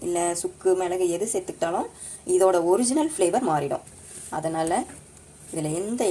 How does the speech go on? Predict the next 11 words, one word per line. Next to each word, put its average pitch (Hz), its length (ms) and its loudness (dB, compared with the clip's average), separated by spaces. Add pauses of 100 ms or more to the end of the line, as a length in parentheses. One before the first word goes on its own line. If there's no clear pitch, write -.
ஏலக்காவோ 185 380 -2 (120)
எந்த 196 220 -4
ஃப்ளேவரும் 170 360 0
சேர்த்துக்காதீங்க. 147 520 -4 (2000)
பாருங்க, 165 280 -2 (300)
ரொட்டியா 165 340 -4
சுட்டு 170 220 -6
எடுத்தாச்சு. 160 420 -2 (460)
இதே 185 140 6 (160)
மாதிரி 185 220 4 (260)
எல்லா 180 160 2